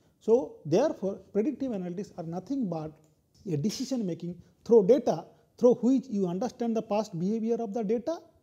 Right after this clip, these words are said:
and analyze the pattern of the data and make a forecast for the future of that particular event that you need to take a decision or need to take a strategy and meet the customer's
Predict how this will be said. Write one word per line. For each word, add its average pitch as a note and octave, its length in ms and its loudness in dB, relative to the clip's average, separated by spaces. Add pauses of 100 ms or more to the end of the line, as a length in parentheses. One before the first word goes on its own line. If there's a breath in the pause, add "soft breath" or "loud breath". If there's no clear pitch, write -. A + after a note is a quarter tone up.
(380)
and C4 320 0 (100)
analyze A#3 460 0
the C#4 140 -4
pattern A#3+ 380 -6
of C#4 140 -6
the C#4 100 -6
data C4 340 -8 (260 loud breath)
and A3 320 -4
make G3 180 -4
a A#3 60 -2
forecast A#3+ 560 -4
for F#3 100 -6
the F3+ 120 -4
future A3 400 -2
of G3 220 -4
that E3 140 -14
particular D3+ 380 -10
event B3 380 -4 (280 loud breath)
that F3+ 220 0
you F3+ 60 -2
need F3+ 280 -4
to A3 140 -10
take E3+ 160 -6
a F#3+ 40 -4
decision B3 600 -8
or F3+ 160 -8
need F3+ 200 -8
to F#3 80 -14
take D#3 200 -14
a E3 40 -12
strategy B3+ 500 -8 (280 loud breath)
and F#3 360 -4
meet A#3 380 -4
the A3 140 -6
customer's F3+ 640 -14